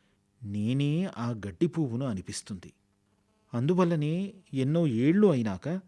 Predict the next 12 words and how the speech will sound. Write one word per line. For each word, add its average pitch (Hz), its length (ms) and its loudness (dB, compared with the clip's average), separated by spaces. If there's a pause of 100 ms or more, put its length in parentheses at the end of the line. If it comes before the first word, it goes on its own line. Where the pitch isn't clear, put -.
(420)
నేను 143 200 2
చిత్రకళ 156 580 -2
అభ్యసించి 127 800 -4
బొమ్మలు 117 440 -2
చిత్రించడం 117 720 -6
నేర్చుకున్నాక, 113 880 -4 (580)
ఒక 175 140 -2
గడ్డి 120 380 0
పువ్వు 160 300 0
బొమ్మ 92 280 -4
వేశాను. 95 440 -8 (800)
వెనుక 131 420 0